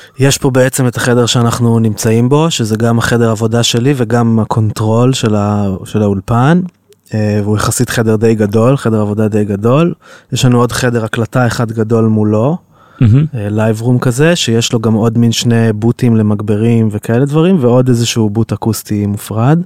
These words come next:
Speaker 1: וחוץ מזה, מהצד השני של המסדרון, יש לנו עוד חדר מיקסים, אה, של השותף שלי, יובל גרשטיין.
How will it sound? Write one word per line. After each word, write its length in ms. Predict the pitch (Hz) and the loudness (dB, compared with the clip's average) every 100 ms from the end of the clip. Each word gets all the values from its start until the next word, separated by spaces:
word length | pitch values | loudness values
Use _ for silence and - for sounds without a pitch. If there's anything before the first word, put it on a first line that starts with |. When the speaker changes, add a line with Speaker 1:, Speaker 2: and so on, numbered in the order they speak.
| - _ - - - - - | -8 _ -20 -20 -20 -20 -16
Speaker 1:
וחוץ 460 | 117 110 107 - 127 | -4 -2 0 -2 0
מזה, 220 | 143 143 | 0 2
מהצד 300 | 143 120 127 | 2 2 0
השני 260 | 123 131 131 | 0 2 0
של 120 | 127 | 2
המסדרון, 400 | 127 120 135 139 | 0 0 0 2
יש 160 | 120 120 | 0 0
לנו 120 | 113 | 0
עוד 140 | 110 | -2
חדר 300 | 110 113 110 | -2 -2 0
מיקסים, 520 | 107 127 - 147 147 143 _ _ - - - _ - | 2 0 0 0 0 -2 _ _ -20 -20 -20 _ -6
אה, 140 | 107 | -4
של 180 | 104 104 | -2 -2
השותף 360 | 98 101 - 107 | -2 -4 -4 -4
שלי, 240 | - 101 | -2 0
יובל 300 | 101 101 107 | 0 0 -2
גרשטיין. 640 | 98 110 117 - 123 123 | 0 0 -2 -2 -2 -2